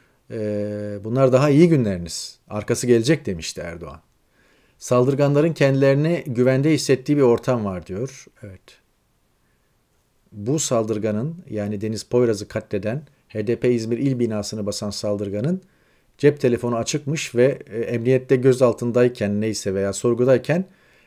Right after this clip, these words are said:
cep telefonunda Instagram'dan like'lama yapıyor, beğeni yapıyor. Düşünebiliyor musunuz yani? Telefonu-, telefonuyla ilgilenmesine izin veriyorlar katilin.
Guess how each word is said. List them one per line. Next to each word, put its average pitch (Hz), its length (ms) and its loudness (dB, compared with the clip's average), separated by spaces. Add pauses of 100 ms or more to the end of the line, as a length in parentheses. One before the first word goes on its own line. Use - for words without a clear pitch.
(320)
cep 147 220 4
telefonunda 123 640 2
Instagram'dan 123 840 0 (420)
like'lama 139 480 4
yapıyor, 98 480 -2
beğeni 123 480 2 (180)
yapıyor. 101 460 -12 (1200)
Düşünebiliyor 113 440 -8
musunuz 98 420 -14
yani? - 200 -18 (1300)
Telefonu-, 104 580 -6
telefonuyla 117 840 0
ilgilenmesine 107 640 -4
izin 110 260 -4
veriyorlar 90 600 -10 (200)
katilin. 92 560 -12